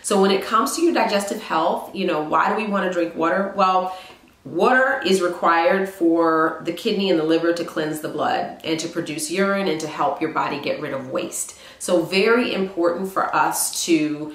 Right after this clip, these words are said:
make sure that we're drinking enough water to help with our detoxification process. And it can also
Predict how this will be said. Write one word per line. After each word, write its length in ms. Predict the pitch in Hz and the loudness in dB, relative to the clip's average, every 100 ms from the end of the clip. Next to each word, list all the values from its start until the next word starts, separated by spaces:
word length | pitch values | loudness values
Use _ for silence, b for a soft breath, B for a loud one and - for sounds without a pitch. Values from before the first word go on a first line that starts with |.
| B | B
make 240 | - 165 170 | -2 0 0
sure 480 | - 175 156 175 190 | 0 2 4 4 2
that 160 | - | 0
we're 120 | 151 | -2
drinking 340 | 147 170 175 170 | -2 -2 -2 -2
enough 220 | 160 151 | -2 -2
water 320 | 147 147 151 | -4 -2 -2
to 100 | 151 | -4
help 420 | 156 - 165 165 - | -8 -4 -2 -2 -4
with 260 | 151 151 - | -6 -6 -6
our 500 | 139 139 143 143 143 | -2 0 0 -2 -4
detoxification 1040 | 151 151 - - - - - 139 - - | -6 -4 -2 -2 -6 -12 -8 -8 -8 -8
process. 640 | 113 - - - - - - B B B B B | -4 -4 -4 -6 -8 -10 -16 B B B B B
And 340 | 294 - 196 | 0 2 2
it 200 | 294 294 | 0 0
can 200 | - 214 - | -2 -4 -2
also 920 | 185 233 - 247 233 233 233 - - | -2 0 0 2 4 4 4 0 -10